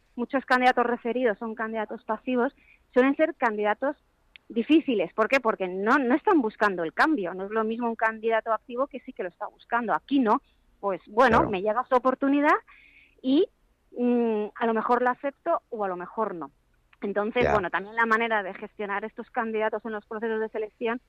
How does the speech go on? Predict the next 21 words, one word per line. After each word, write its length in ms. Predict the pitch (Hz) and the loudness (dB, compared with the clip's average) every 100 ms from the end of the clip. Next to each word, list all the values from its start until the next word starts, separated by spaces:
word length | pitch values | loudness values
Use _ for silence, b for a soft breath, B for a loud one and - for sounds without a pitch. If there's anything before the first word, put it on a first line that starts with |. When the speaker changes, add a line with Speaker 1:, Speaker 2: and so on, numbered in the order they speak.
| _ _ - | _ _ 0
Speaker 1:
es 180 | 226 202 | 0 0
distinta 640 | 220 - 185 160 - 151 - | -8 -6 -6 -6 -8 -10 2
a 120 | 190 | 4
un 80 | 202 | 4
candidato 460 | 208 208 214 214 240 | 4 4 2 4 2
que 100 | 240 | 0
se 80 | |
inscribe 240 | 202 - 214 | -6 -4 -2
una 120 | 214 | -2
oferta 300 | 233 240 277 | -4 -2 -2
y 60 | 277 | -2
que 140 | 190 | -4
tú 200 | 226 262 b b - | -2 -2 b b -4
ya 160 | 208 196 | -4 -2
sabes 260 | 202 247 - | 0 0 0
que 100 | 196 | -2
quiere 260 | 196 208 | -2 -2
cambiar 420 | 208 165 160 165 160 _ | -4 -8 -8 -8 -10 _
de 80 | 165 | -14
trabajo. 420 | - - - - - | -4 -4 -4 -10 -2
Speaker 2:
Ya, 380 | 80 76 64 | 2 2 0